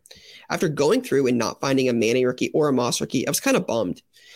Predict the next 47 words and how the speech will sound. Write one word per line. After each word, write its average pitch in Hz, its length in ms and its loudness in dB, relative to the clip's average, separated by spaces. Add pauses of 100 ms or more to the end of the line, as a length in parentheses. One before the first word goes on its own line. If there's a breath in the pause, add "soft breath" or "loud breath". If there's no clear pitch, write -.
(160 loud breath)
I 156 100 0
did 214 220 2
find 214 180 2
a 170 40 4
nice 160 220 2
Jordan 147 360 4
Z 165 200 2
four 156 200 2
sensor 147 340 0
and 120 140 0
a 131 40 -4
Shaq 131 320 0
rookie, 127 380 0
but 117 120 -4
then 147 120 2
I 156 80 2
found 135 360 0
a - 80 -2
diamond 120 420 0
in 120 80 -2
the 117 100 0
rough. 104 300 -6 (640 loud breath)
As 139 100 4
I 143 40 4
was 143 100 0
going 180 240 4
through 214 160 2
some 151 180 2
loose 147 180 2
cards 131 440 0
in 117 160 -2
one 135 140 2
of 180 60 2
the 175 60 2
cardboard 139 400 0
boxes, 107 540 -2
I 135 40 -10
found 131 180 -2
a - 40 0
bunch 131 440 -2
of 175 120 -14
nineteen 156 340 2
ninety-six 131 540 0
Sports 117 400 -2
Illustrated 117 380 -2
for - 80 -8
Kids - 420 -2